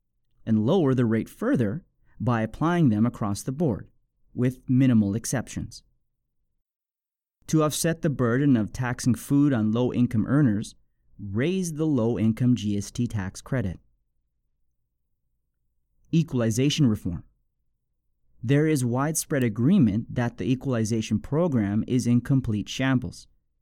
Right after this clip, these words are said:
fragmented hopelessly by recent special deals for different provinces. On a more fundamental level, research reveals a well-intended program that produces dismal results.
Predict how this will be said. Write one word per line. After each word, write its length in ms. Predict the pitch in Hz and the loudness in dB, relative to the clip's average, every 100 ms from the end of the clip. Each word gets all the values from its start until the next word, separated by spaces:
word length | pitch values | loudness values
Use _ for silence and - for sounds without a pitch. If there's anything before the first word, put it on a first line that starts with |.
| _ _ _ | _ _ _
fragmented 600 | - 147 156 143 135 127 | -2 0 2 2 2 0
hopelessly 600 | 117 135 135 131 135 147 | 0 0 0 -4 -2 -2
by 180 | 131 110 | -2 -2
recent 460 | 110 120 131 139 | 0 0 0 0
special 400 | - - 113 - | -2 -4 -6 -6
deals 500 | 95 113 147 131 143 | -4 0 0 0 -4
for 160 | - 113 | -6 -6
different 360 | 113 107 107 98 | -4 -4 -4 -4
provinces. 680 | 131 127 113 - - - _ _ _ _ _ _ _ _ _ _ _ _ _ _ - | -4 -2 -4 -6 -16 -20 _ _ _ _ _ _ _ _ _ _ _ _ _ _ -2
On 120 | 143 | 4
a 40 | 151 | 6
more 180 | 165 165 | 4 2
fundamental 680 | - 147 120 120 123 117 | 0 2 4 2 0 -2
level, 360 | 101 90 82 123 _ _ - | -4 -6 -10 -14 _ _ -6
research 640 | 113 160 247 - 117 113 | -2 0 0 0 -2 -2
reveals 520 | 131 104 131 117 135 | -2 0 2 2 0
a 60 | 131 | 0
well-intended 760 | 107 104 113 117 117 107 98 - | -2 0 2 2 2 -2 -2 -4
program 540 | 143 165 120 101 110 | -2 -2 0 0 0
that 200 | 113 113 | 0 -2
produces 500 | 131 117 110 127 120 | -2 -2 -2 -2 -4
dismal 380 | 110 101 104 98 | -4 -4 -4 -4
results. 560 | 110 135 107 - - | -2 -2 -2 -6 -16